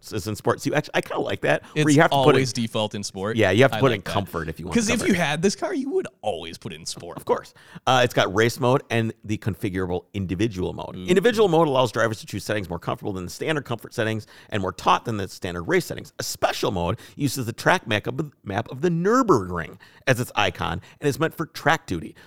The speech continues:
Speaker 1: It's specifically tuned to the Nürburgring and features softer suspen-
Speaker 2: Really?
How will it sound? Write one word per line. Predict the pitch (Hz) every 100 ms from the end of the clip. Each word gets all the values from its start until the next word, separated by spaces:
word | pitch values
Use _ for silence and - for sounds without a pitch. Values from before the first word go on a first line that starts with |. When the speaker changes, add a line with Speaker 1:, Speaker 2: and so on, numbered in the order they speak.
| -
Speaker 1:
It's | -
specifically | - 131 - - - 247 240
tuned | - 131
to | 131
the | 110
Nürburgring | 110 127 107 101 101
and | 98
features | 120 135 120
softer | - 131 165 -
suspen- | 262 233
Speaker 2:
Really? | - - 294 247